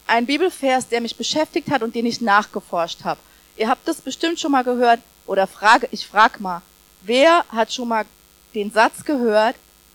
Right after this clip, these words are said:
„Meine Schafe hören meine Stimme“? Wer hat das schon mal gehört? Die meisten, gell? Ist das bekannt? „Meine Sch-, Schafe hören meine Stimme.“ Und es hat mich beschäftigt,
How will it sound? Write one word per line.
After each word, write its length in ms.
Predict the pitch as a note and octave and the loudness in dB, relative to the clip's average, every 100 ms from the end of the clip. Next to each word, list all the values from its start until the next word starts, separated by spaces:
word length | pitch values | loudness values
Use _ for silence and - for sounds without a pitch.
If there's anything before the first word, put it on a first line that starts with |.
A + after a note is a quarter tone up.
| _ | _
„Meine 360 | G3+ G3 B3+ D4+ | 0 2 2 0
Schafe 640 | - G#3+ G3 A#3+ C4+ B3 | -2 2 4 4 0 0
hören 340 | G#3 G3+ A#3 | 2 2 2
meine 300 | A3+ F#3 F#3+ | -2 -4 -4
Stimme“? 460 | G3+ - F#3 D#3+ - _ _ _ _ _ - | -6 -6 -6 -6 -10 _ _ _ _ _ -2
Wer 140 | A3 | 0
hat 60 | D#4+ | 0
das 140 | C#4 | -4
schon 100 | C#4+ | -8
mal 120 | B3 | -8
gehört? 400 | G3+ F#3 F3 D#3+ - F#3 _ _ _ _ _ _ _ _ _ _ _ _ _ _ _ | -8 -8 -6 -8 -12 -20 _ _ _ _ _ _ _ _ _ _ _ _ _ _ _
Die 60 | C4 | 4
meisten, 500 | D4 G#4+ D4+ - G3+ | 6 6 4 -2 2
gell? 200 | G#3 F4+ A4+ - _ _ | 6 6 4 -4 _ _
Ist 180 | - - | -6 -2
das 120 | D4+ | -2
bekannt? 460 | - - D#4 C#4 - | 0 0 4 4 4
„Meine 320 | G#3+ A#3 F4+ | 6 6 6
Sch-, 240 | F4+ - - A3+ | 0 -2 -6 -4
Schafe 560 | - A#3 C#4 - F4+ | 4 6 6 2 -2
hören 380 | C4 B3+ B3+ D4 | 0 0 0 2
meine 300 | A#3+ F#3+ C4 | 2 2 2
Stimme.“ 460 | C4+ - A3+ F3 E3 _ _ _ _ _ _ _ _ | -2 0 0 0 -8 _ _ _ _ _ _ _ _
Und 100 | A3+ | -4
es 100 | C4 | 0
hat 160 | F4 F4 | 0 0
mich 160 | C#4 - | -2 -4
beschäftigt, 800 | C4 - G4 - - G#3+ C#4 | -2 4 4 2 -4 -2 -2